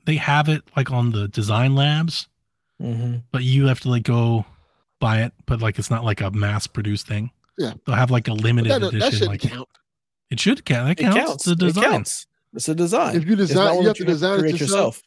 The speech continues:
Speaker 1: No, they'll add, but they'll
Speaker 2: Yeah.
Speaker 1: add, like, the branded
Speaker 3: Okay.
Speaker 1: stuff to the design lab, like they did
Speaker 2: Mm-hmm.
Speaker 1: for Redfall.
Speaker 3: Okay.
Speaker 1: Like, they didn't
Speaker 3: Okay,
Speaker 1: release
Speaker 3: gotcha,
Speaker 1: Redfall
Speaker 3: gotcha.
Speaker 1: controllers. Those were a limited edition design lab. I had to buy a design lab controller for my Redfall controller.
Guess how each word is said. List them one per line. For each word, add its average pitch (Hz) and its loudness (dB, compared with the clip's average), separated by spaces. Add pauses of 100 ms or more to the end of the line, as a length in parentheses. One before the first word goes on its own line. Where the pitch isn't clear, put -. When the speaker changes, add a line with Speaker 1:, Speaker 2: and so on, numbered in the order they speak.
(180)
Speaker 1:
No, 170 4
they'll 175 4
add, 175 4
but 139 0
they'll 160 2
Speaker 2:
Yeah. 147 4
Speaker 1:
add, 151 2
like, 135 0
the 120 -2
branded 123 2
Speaker 3:
Okay. - -8
Speaker 1:
stuff - -2
to 147 0
the 127 0
design 113 0
lab, 101 -4
like 123 2
they 170 2
did 170 4
Speaker 2:
Mm-hmm. 135 -2 (100)
Speaker 1:
for 190 6
Redfall. 147 -2 (560)
Speaker 3:
Okay. 131 -6 (200)
Speaker 1:
Like, 143 4
they 180 2
didn't 262 0
Speaker 3:
Okay, 160 4
Speaker 1:
release 233 0
Speaker 3:
gotcha, 143 0
Speaker 1:
Redfall 196 2
Speaker 3:
gotcha. - -12
Speaker 1:
controllers. - -6 (140)
Those 196 2
were 208 4
a 180 2
limited 202 2
edition 185 2
design 147 2
lab. 113 2
I 127 2
had 185 4
to 170 2
buy 156 2
a 143 2
design 127 0
lab 147 0
controller 127 -2
for 110 -8
my 113 -4
Redfall 107 -6
controller. - -20